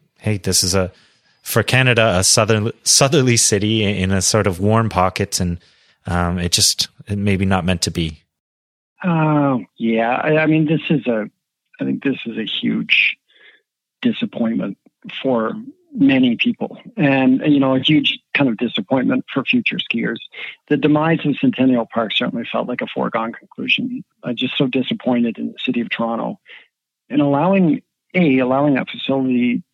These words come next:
Speaker 2: to, to go downhill, <laughs> no pun intended,
Speaker 1: <laughs>
Speaker 2: uh, with, you know, kind of bare bones, minimal maintenance.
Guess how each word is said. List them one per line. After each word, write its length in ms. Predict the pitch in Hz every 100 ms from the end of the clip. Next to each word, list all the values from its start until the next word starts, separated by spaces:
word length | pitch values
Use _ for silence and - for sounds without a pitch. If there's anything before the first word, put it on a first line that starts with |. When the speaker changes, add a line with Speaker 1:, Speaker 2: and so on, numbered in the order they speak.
| -
Speaker 2:
to, 520 | 127 117 117 113 - _ _ _ _ _ _ _ _ -
to 80 | 123
go 180 | 123
downhill, 520 | 120 113 113 98 117 107 - -
<laughs> 280 | _ - -
no 160 | 131 123
pun 200 | - 123
intended, 480 | 113 - 123 120 123 135 -
Speaker 1:
<laughs> 140 | - -
Speaker 2:
uh, 240 | 127 127
with, 560 | 123 - - 147 143 131 - - - _ _ _ -
you 60 | 170
know, 260 | 143 - -
kind 280 | - 262
of 220 | 202 165 175
bare 240 | 190 196
bones, 360 | 180 170 160 131
minimal 360 | 147 147 139
maintenance. 520 | 123 123 127 120 -